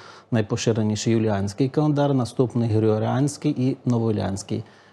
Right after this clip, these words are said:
Е, кожний наступний календар це був, о, удосконалено-, о, по-, по-, удосконалю-, удосконалював або виправляв якісь недоліки попереднього календаря. От, о,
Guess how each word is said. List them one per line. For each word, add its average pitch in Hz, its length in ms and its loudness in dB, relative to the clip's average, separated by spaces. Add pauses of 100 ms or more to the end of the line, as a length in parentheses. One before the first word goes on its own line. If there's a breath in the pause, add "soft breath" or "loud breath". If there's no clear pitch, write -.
(120)
Е, 107 240 -2
кожний 147 340 2
наступний 131 500 0
календар 127 460 0
це - 140 0
був, 123 440 0
о, 117 220 0
удосконалено-, 143 840 2
о, 120 480 0 (140)
по-, 123 100 0 (260)
по-, 135 180 2 (320)
удосконалю-, 147 760 2
удосконалював 147 880 2
або 117 180 2
виправляв 135 460 2
якісь 143 280 0
недоліки 135 440 2
попереднього 104 680 0
календаря. 107 560 -2 (680 loud breath)
От, 104 300 -2
о, 107 1040 0